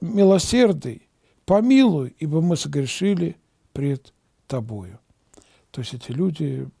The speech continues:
понимают, что то наказание, которое они переживают, они несут его справедливо, ибо они согрешили. «Ты вечно пребывающий, а мы вечно погибающие». Действительно, Бог, Он,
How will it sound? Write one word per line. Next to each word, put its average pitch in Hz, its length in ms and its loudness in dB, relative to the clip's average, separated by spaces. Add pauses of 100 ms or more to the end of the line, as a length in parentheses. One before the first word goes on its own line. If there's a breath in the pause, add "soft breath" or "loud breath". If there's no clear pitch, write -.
понимают, 151 520 -4
что 127 380 -14 (380 soft breath)
то 135 160 -4
наказание, 139 580 -2
которое 123 400 -10
они 117 160 -10
переживают, 202 840 -4 (480 soft breath)
они 170 260 -2
несут 143 340 -6
его 131 160 -6
справедливо, 120 800 -10 (720)
ибо 135 240 -4
они 139 140 -4
согрешили. - 680 -14 (1080 loud breath)
«Ты 226 120 6
вечно 247 480 4
пребывающий, 214 1080 2 (600)
а 180 180 4
мы 220 400 4 (240)
вечно 139 680 0 (220)
погибающие». 117 920 -10 (760)
Действительно, 127 460 -12
Бог, 123 320 -12
Он, 117 200 -14